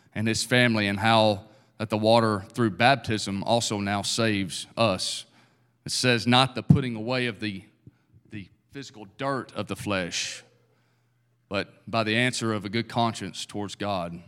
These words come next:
by the res-, resurrection of Jesus Christ." We must be baptized with Him, sorry, buried with Him, being Jesus,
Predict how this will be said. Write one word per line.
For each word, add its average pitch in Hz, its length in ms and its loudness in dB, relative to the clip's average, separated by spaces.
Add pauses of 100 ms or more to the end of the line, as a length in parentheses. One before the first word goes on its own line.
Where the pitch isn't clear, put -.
(100)
by 104 140 -6
the 101 80 -8
res-, 104 380 -6 (120)
resurrection 113 680 -4
of 92 80 -12
Jesus 98 340 -10
Christ." 95 560 -14 (2250)
We 123 100 0
must 147 240 2
be 147 80 4
baptized 135 920 2
with 123 200 -4
Him, 135 500 -2 (640)
sorry, 120 260 -2
buried 147 460 0
with 123 120 -8
Him, 123 340 -2
being 113 200 -4
Jesus, 120 560 -6